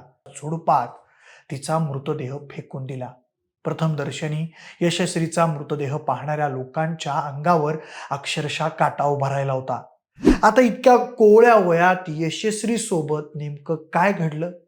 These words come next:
उरणचं हे लव्ह जिहाद संशयित प्रकरण नेमकं काय? सगळं सविस्तर जाणून घेऊयात. नमस्कार, मी प्रथमेश आणि तुम्ही पाहताय विशेष भारी.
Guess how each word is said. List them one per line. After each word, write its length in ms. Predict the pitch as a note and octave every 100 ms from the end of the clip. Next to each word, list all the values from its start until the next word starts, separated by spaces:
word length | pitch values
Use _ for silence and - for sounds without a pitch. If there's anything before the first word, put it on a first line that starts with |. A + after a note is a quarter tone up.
| _ _ _ -
उरणचं 680 | F3 F3+ G3+ - C#3+ C#3+ - - -
हे 280 | G#3 G3+ F3
लव्ह 300 | F#3+ A#3 G3
जिहाद 360 | C#3+ D3+ F3+ F#3
संशयित 640 | - E3+ E3 D#3 A#3 A#3+ -
प्रकरण 500 | F#3 F3 F#3 E3+ C#3
नेमकं 320 | D3 D3+ C#3+ F3
काय? 340 | F3 F3 E3+ F3+ _ _ _ _ -
सगळं 200 | D3 D#3+
सविस्तर 500 | - D3 D3+ - D3+
जाणून 280 | C#3+ D3 D3
घेऊयात. 340 | E3+ F#3 F3+ F#3 - _ -
नमस्कार, 400 | D3+ D#3+ - F#3
मी 100 | E3+
प्रथमेश 540 | D#3 C#3+ D#3+ F3+ F3 -
आणि 120 | C#3+
तुम्ही 260 | C3+ D#3+ G#3+
पाहताय 520 | G#3+ D3+ D3+ C3 B2 _ _ _ -
विशेष 360 | D3+ - C3 -
भारी. 160 | -